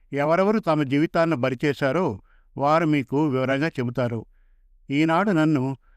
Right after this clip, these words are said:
శ్రీ రామశర్మ గారు పిలిచి నా చేత జెండాను ఎగురవేయించినందుకు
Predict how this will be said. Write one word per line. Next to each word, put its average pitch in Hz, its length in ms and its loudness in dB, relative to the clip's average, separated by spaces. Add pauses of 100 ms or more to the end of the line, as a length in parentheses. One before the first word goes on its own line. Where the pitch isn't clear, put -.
(240)
శ్రీ 151 300 0
రామశర్మ 147 520 0
గారు 147 200 2
పిలిచి 139 400 -2
నా 135 160 -2
చేత 127 260 -4
జెండాను 131 500 0
ఎగురవేయించినందుకు 131 1000 -2